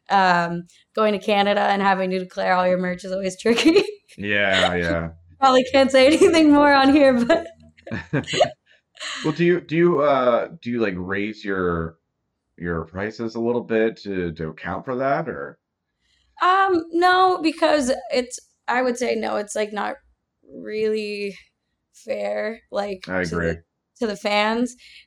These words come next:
Speaker 2: Right.
Speaker 1: Um, but again, it's kinda good, like, if it, they're usually at bigger venues where we're making more money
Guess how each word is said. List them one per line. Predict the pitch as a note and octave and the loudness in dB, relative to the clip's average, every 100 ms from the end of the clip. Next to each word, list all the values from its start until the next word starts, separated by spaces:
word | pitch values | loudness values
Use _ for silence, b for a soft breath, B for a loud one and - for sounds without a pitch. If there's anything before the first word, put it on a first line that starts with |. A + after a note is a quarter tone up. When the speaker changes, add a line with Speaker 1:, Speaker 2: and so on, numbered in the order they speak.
| - | -2
Speaker 2:
Right. | A3 A3 G3+ | 2 4 2
Speaker 1:
Um, | G3+ F#3+ F#3+ G#3 - _ _ _ _ _ - | -2 -8 -10 -12 -16 _ _ _ _ _ -2
but | F3 G#3+ - _ _ _ _ _ _ _ _ _ - | 0 0 -6 _ _ _ _ _ _ _ _ _ -4
again, | A#3+ B3 - F#3+ - _ _ _ _ | 0 0 -2 -12 -18 _ _ _ _
it's | - - | -10 -4
kinda | - A#3+ G#3 | -2 0 0
good, | G#3 | 0
like, | G#3 G3+ | 2 0
if | G#3+ G#3 - - | -2 -8 -12 -6
it, | A#3+ - | -6 0
they're | C4 | 2
usually | C#4 D4+ C4 | 2 2 2
at | G#3+ | 2
bigger | A3 G3+ | 0 0
venues | G3 G3 F#3 | 0 0 0
where | F#3 F3+ | 0 0
we're | |
making | F3+ F3+ F#3 | -2 -4 -6
more | F3 E3+ | -8 -6
money | F3 F3+ - | -8 -10 -16